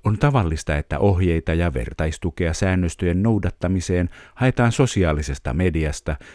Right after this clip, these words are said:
joka on pullollaan erilaisia ryhmiä niin vähähiilihydraattisesta ruokavaliosta kuin luonnon kiharoiden hoidosta kiinnostuneille.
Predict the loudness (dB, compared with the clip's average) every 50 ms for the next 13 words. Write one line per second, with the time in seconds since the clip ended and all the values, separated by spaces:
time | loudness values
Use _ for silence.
0 | -14 -8 -8 -6 -4 -2 -2 -2 0 0 0 2 2 2 2 2 2 2 0 -2
1 | -4 -6 -4 -4 -4 -2 -2 -2 -2 -2 -2 -2 0 0 0 0 0 -2 -2 0
2 | 0 0 -2 -4 -8 -20 -20 -12 0 2 4 4 4 4 4 4 4 4 2 2
3 | 0 0 -2 -2 -2 -4 -4 -4 -4 -4 -4 -4 -8 -8 -6 -6 -6 -4 -4 -2
4 | 2 2 2 2 0 -2 -2 -2 -2 -2 -2 -4 -6 -6 -6 -6 -6 -6 -8 -18
5 | -20 -20 -8 0 2 4 4 4 4 2 0 0 0 0 0 -2 0 0 0 0
6 | 0 0 0 2 2 2 0 0 0 0 0 0 2 2 2 2 2 0 -4 -6
7 | -8 -6 -2 0 0 0 0 -4 -6 -8 _ -8 -8 -8 -8 -8 -10 -10 -12 -12